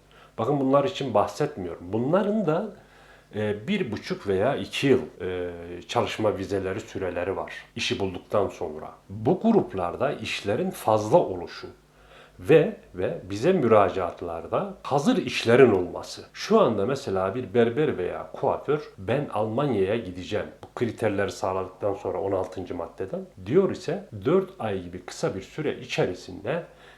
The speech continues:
işlemleri yapılıp denkliğe alınıp çalışma vizesi çıkartılıp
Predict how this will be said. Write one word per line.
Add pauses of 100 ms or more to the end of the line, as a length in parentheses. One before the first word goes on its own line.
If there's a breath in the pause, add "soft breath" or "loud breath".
(120 loud breath)
işlemleri
yapılıp
denkliğe
alınıp
çalışma
vizesi
çıkartılıp